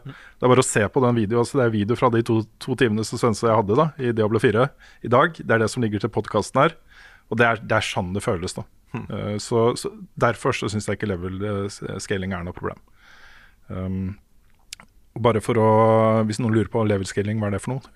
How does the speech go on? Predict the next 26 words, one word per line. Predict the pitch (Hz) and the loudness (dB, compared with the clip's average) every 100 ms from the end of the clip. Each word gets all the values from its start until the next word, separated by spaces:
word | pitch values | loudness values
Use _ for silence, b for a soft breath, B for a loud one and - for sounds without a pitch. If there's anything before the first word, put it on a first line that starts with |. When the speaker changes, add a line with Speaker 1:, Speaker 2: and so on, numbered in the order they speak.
| 127 | -6
Speaker 1:
Eh, | 110 107 113 | -4 -4 -2
dette | 120 - | -2 0
er | 113 107 | 0 0
jo | 110 | 0
det | 110 B B B - | -2 B B B 0
levelet | 107 92 104 | 0 0 -2
som | 131 | 0
verden | 107 98 110 113 | 2 0 2 2
rundt | 101 98 - | 2 -2 -2
det | 123 | -2
er | 135 131 139 | 2 4 2
da. | - - b b b - - | -2 -10 b b b -16 -2
Eh, | 110 107 | 2 2
og | 117 117 | 2 2
der | 113 110 | 2 2
vil, | 110 104 113 104 151 | 0 0 0 -4 -8
eh, | 113 113 113 | -4 0 0
den | 110 107 113 107 | -2 -2 0 0
vil | 98 | -2
på | 98 123 | -4 -6
en | |
måte | 98 113 | -4 -4
følge | 120 95 98 | -2 -2 -2
deg | 95 101 | -2 -2
hele | 107 87 | -2 -4
tiden, | 90 90 104 | -4 -2 -2